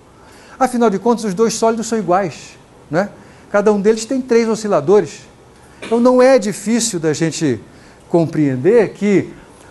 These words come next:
o macroestado que tem maior multiplicidade vai ser exatamente aquele que distribui a energia igualmente entre os dois.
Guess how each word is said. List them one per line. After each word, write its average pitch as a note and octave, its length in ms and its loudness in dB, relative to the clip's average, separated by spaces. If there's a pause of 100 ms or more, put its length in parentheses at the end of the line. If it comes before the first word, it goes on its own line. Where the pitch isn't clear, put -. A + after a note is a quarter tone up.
(300)
o F#3 140 -2
macroestado F#3+ 1000 0
que D#3+ 140 -10
tem F3 240 -2
maior F#3+ 600 4
multiplicidade D#3+ 960 -4
vai A3 160 -4
ser B3 160 -8
exatamente A#3+ 720 0
aquele A#3 340 -4
que C4 80 -4
distribui A3+ 600 -2
a B3+ 40 8
energia A3 460 -2
igualmente B3 600 2
entre A#3+ 140 -4
os B3+ 80 -6
dois. D#3 380 -2